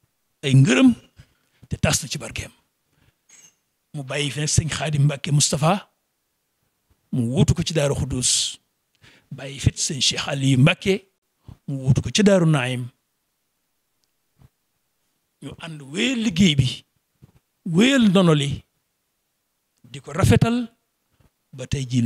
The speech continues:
lépp ne ci loxo sëñ Ahmadul Muxtaar, wahaballahu lahu ma lahu xtaar, mu woo ñëpp, wuuf ñëpp, soññ ñëpp. Fa tabaarakallah,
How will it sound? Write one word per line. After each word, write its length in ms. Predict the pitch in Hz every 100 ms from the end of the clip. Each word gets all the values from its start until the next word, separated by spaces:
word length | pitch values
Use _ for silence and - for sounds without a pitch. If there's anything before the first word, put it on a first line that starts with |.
| 127
lépp 240 | - -
ne 140 | 170 120
ci 100 | 151
loxo 220 | 135 123
sëñ 300 | - 131 120
Ahmadul 320 | - 143 120
Muxtaar, 600 | 120 - 156 156 165 - _ _ _ _ _ -
wahaballahu 600 | 127 123 120 117 117 131
lahu 240 | 113 127
ma 180 | 123 127
lahu 180 | 123 120
xtaar, 300 | - 180 175 - - _ _ - _ - 139
mu 100 | 131
woo 100 | 131
ñëpp, 460 | 131 160 311 - - - - _ _ _ _ _ _ -
wuuf 280 | 143 175 -
ñëpp, 400 | 190 320 - - - - - _ _ _ _ -
soññ 420 | - 208 208 220
ñëpp. 200 | 370 - _ - _ _ _ _ _ _ _ _ _ _ _ _ _ _ _ _ _ _ _ _ _ _ _
Fa 100 | -
tabaarakallah, 640 | 143 123 117 120 117 113